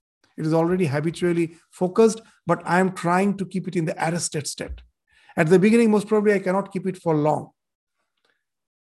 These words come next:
But it won't again break back to distraction because the habitual state is concentrated state.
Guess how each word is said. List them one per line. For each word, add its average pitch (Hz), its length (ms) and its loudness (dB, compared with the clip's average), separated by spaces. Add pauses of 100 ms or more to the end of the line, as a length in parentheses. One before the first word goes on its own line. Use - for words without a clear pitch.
(200)
But 170 320 0
it 196 160 2
won't 208 440 4
again 190 280 2
break 175 280 2
back 190 240 0
to 202 60 -6
distraction 165 640 -4
because 165 280 -2
the 165 60 0
habitual 185 440 0
state 196 260 -6
is 196 120 -8
concentrated 180 680 -6
state. - 340 -4